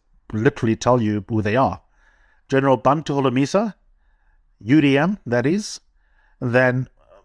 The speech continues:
Musi Maimane, uh, Build One South Africa, bosa. Inkatha Freedom Party is also listed.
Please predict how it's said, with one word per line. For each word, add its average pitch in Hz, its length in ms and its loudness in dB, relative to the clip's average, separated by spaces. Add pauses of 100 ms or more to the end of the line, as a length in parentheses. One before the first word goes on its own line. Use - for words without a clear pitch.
(360)
Musi 156 460 0
Maimane, 139 680 2 (760)
uh, - 220 -16 (220)
Build 143 260 4
One 143 220 2
South 131 160 0
Africa, 143 320 0
bosa. 170 680 -2 (500)
Inkatha 151 600 0
Freedom 180 400 0
Party 165 500 0
is 117 120 -4
also 139 300 -2
listed. 165 480 0